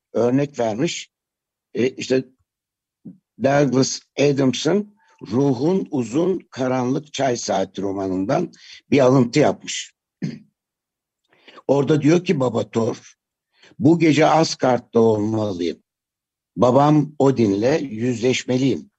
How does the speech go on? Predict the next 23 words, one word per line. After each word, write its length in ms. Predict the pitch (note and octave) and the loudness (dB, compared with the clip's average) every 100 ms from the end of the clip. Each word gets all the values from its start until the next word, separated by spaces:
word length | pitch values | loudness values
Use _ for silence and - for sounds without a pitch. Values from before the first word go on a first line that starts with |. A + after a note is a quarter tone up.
| _ _ _ - | _ _ _ -6
Büyük 360 | A2 C3+ C#3 | -2 -2 -4
Valhalla 540 | A#2 A#2 G2+ A#2+ A#2 - | -4 -2 -2 -4 -4 -6
salonunda. 680 | F#2 F2+ E2+ D2+ - - - _ _ _ _ _ _ _ | -6 -6 -4 -6 -8 -12 -18 _ _ _ _ _ _ _
Sonra 580 | - - D3 F3 D#3 G#2+ | -10 0 4 6 4 2
da 200 | G2 A#2+ - _ _ | 2 0 -2 _ _
ona 320 | G#2+ C3 C3+ | 2 4 4
yaptığının 840 | C#3 A2 C3 - - B2 A#2+ D3 C#3 | 2 2 0 -2 -2 0 0 2 0
hesabını 840 | A#2+ A2+ B2 A2+ A2 G#2 C#3 F#3+ - _ _ _ | 0 -2 -2 -2 -2 -4 -4 -6 -10 _ _ _
sormalıyım." 880 | - C3 C#3 C3+ C3 C3 A#2+ - _ _ _ _ _ D#2 | -6 -2 0 0 0 -2 -4 -8 _ _ _ _ _ -12
diyor. 340 | D#2 F#2 - _ _ _ _ _ _ _ _ _ _ _ _ - - - G#2 - | -8 -8 -10 _ _ _ _ _ _ _ _ _ _ _ _ -20 -18 -14 -14 -8
Öbür 200 | A2 A#2 | -6 -6
taraftaki 680 | A2+ A#2+ A#2 - - A#2 - | -2 0 -2 -6 -12 -12 -8
soruyor. 420 | G2+ A2 A2+ F#2 | -6 -4 -4 0
Diyor 200 | E3+ F3 | 0 0
ki, 240 | A#2+ G2+ _ _ | -4 -6 _ _
"Yani 340 | - C#3 D#3+ D3 | 2 6 6 4
seni 460 | - D3+ D#3+ - _ _ - | 4 4 4 2 _ _ -4
Galler'deki 960 | B2+ C#3+ D#3 D3+ C#3 B2 C3 B2+ - | 2 4 6 4 2 0 -4 -6 -4
taşları 580 | B2+ C3 - - C3+ C#3+ | -2 -2 -2 0 0 0
saymaya 600 | - C3+ C3+ C#3 C3+ C3+ | 0 0 2 2 0 0
zorladığı 580 | A#2+ C3+ C#3 C#3 C3+ C3+ | -2 -2 0 -2 0 0
için 400 | - - C3+ | -2 -6 -8
mi?" 100 | G2 | -8